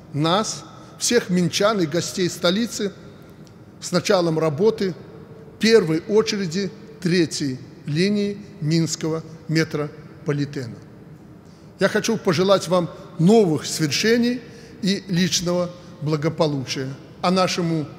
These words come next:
Минску, нашей столице, вашей, в которой вы будете жить, счастья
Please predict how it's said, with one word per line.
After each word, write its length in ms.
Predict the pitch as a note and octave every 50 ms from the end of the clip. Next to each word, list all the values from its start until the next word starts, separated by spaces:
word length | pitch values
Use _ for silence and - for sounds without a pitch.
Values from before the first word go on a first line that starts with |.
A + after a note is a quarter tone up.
| - E3
Минску, 520 | E3+ A3+ B3 B3+ - - - - A3+ G#3 - - - - - -
нашей 400 | D#3 E3+ F#3 E3+ - - D#3 C3
столице, 640 | - - - E3+ D#3 F3 A3 A#3+ - - A#3 A3 G3 - - - - - - - -
вашей, 600 | D3 C3 C3 E3 F#3 G#3+ A3 - - A3 G#3 G3
в 60 | -
которой 360 | - G3 F#3 - G3 F#3+ F#3+ F#3
вы 140 | E3+ F3+
будете 560 | E3 D#3 F#3+ F3 D#3 E3+ - - G3 F3+ E3+ - - - - - - - - - -
жить, 480 | D3+ B2+ B2+ F3+ F#3+ D#3+ - - - - - - - - - - - - - - - - - - -
счастья 560 | - - G3 G#3+ A3+ - - - - D#3